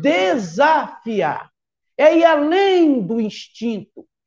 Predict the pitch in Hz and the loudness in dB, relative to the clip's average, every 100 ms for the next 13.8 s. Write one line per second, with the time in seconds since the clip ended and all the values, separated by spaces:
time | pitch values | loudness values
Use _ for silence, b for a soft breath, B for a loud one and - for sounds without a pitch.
0 | _ 254 302 339 320 269 339 381 349 247 | _ -4 0 0 0 0 2 2 2 2
1 | 277 220 240 269 240 - - 220 202 156 | 0 0 2 2 0 -8 -12 -10 -8 -10
2 | - _ _ - 254 262 277 - - - | -12 _ _ -4 0 2 2 -2 -10 0
3 | 359 392 294 339 294 - 233 240 294 320 | 2 4 2 -2 -4 0 2 2 0 -6
4 | _ _ _ _ _ 208 226 226 226 349 | _ _ _ _ _ -2 0 2 2 2
5 | - 311 - - 247 254 - _ _ - | 0 -2 -4 -2 -2 -2 -10 _ _ -6
6 | 233 247 254 262 247 254 240 208 - 220 | -4 -4 -4 0 0 0 -4 -6 2 4
7 | 220 214 214 202 _ - 277 240 - - | 4 0 -4 -8 _ -2 -2 -2 -8 -12
8 | - 233 208 143 - _ _ _ _ _ | -4 -2 -2 -4 -8 _ _ _ _ _
9 | _ _ - 208 196 165 - 240 226 190 | _ _ -8 -6 -6 -8 -4 -2 0 -2
10 | 151 _ _ _ - 226 208 220 214 - | -6 _ _ _ 0 0 2 0 -2 -6
11 | - _ _ - 202 226 220 202 170 - | -12 _ _ -12 -6 -4 -4 -6 -8 -2
12 | 262 262 214 147 - _ _ _ _ 185 | 0 2 -2 -6 -16 _ _ _ _ 2
13 | 226 339 - - 196 147 127 - | 6 6 6 -2 -4 -4 -8 -14